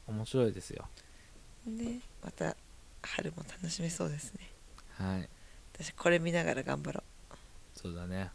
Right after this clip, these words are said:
Speaker 2: 王様ランキングなくなるのマジで悲しい。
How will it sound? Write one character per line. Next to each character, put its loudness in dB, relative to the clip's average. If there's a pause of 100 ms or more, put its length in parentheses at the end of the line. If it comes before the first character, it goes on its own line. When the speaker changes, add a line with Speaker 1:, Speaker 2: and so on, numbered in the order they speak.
(960)
Speaker 2:
王 -2
様 6
ラ 8
ン 2
キ -2
ン -2
グ 2
な 2
く 0
な 0
る -4
の -4
マ 0
ジ -4
で 0
悲 2
し 0
い。 2